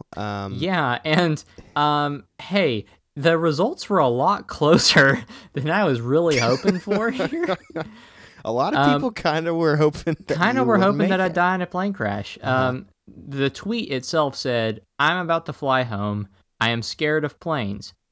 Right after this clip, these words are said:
Speaker 2: but at Eli Shap Smith," or,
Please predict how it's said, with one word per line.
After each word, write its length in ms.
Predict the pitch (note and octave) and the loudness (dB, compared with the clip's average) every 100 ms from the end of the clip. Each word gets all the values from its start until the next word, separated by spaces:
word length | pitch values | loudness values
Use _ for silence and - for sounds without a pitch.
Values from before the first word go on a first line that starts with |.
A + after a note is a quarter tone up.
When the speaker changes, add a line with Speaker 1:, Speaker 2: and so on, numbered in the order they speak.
| _ - | _ -4
Speaker 2:
but 400 | B2 A#2+ A#2 - - | 2 2 0 -6 -6
at 320 | C#3 D3 - - | -4 -4 -6 -10
Eli 340 | B2+ B2+ A#2+ A#2 | -6 -2 -2 -2
Shap 360 | - A2+ - | -4 -6 -8
Smith," 560 | - A#2+ G#2+ B2 - - - - _ _ | -8 -4 -4 -6 -10 -20 -20 -20 _ _
or, 160 | - | -20